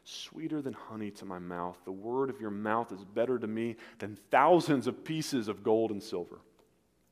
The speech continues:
Is God's word that precious to us? Brothers, sisters, Joshua one eight,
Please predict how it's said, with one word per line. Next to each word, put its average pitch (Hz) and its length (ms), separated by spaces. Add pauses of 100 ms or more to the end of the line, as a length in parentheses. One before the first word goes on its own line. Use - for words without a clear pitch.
(680)
Is - 80
God's 101 240
word 98 240
that 90 160
precious - 400
to - 100 (140)
us? - 160 (1800)
Brothers, 82 420
sisters, - 480 (840)
Joshua 98 480
one 92 220
eight, 87 240